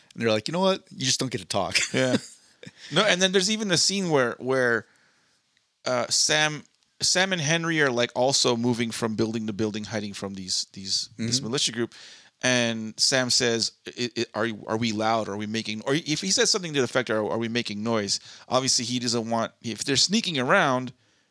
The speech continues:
Speaker 2: Sam does not, can't hear if he's, you know, uh, uh, opening a door, if it's creaking, or, or if he's stepping on glass like th-,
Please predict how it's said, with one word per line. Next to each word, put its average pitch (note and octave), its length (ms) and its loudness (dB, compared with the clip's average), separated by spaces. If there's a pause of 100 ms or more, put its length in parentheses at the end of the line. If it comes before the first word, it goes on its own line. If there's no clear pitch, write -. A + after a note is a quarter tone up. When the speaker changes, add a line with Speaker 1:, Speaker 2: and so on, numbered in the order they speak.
Speaker 2:
Sam D3 280 2
does B2+ 140 0
not, B2+ 320 2
can't C#3 220 2
hear B2 440 2 (280)
if A#2+ 200 -4
he's, A#2 340 0 (480)
you B2 100 -2
know, A2 220 -2 (240)
uh, - 40 -6 (180)
uh, E2+ 300 -8 (160)
opening D3 360 0
a B2+ 40 -2
door, C3 280 4
if A#2+ 100 -2
it's - 120 -2
creaking, G#2+ 580 0
or, G#2 340 -2
or G2 180 -2
if F#2+ 120 -4
he's G#2+ 120 0
stepping C#3 320 0
on B2 140 0
glass A#2 400 2
like G#2 140 -2
th-, - 120 -12